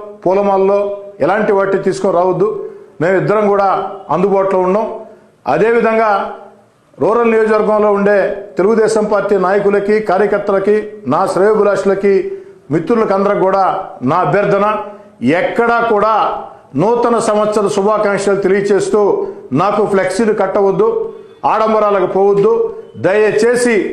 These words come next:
రూరల్ నియోజకవర్గంలో ఉండే నా శ్రేయోభిలాషులందరూ కూడా నూతన సంవత్సరం పర్వదినాన ఎక్కడా కూడా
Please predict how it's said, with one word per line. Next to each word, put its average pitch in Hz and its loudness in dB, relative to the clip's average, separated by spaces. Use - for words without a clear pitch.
రూరల్ 226 0
నియోజకవర్గంలో 208 2
ఉండే 196 2
నా 190 0
శ్రేయోభిలాషులందరూ 208 2
కూడా 196 2
నూతన 233 0
సంవత్సరం 208 0
పర్వదినాన 202 0
ఎక్కడా 226 0
కూడా 196 2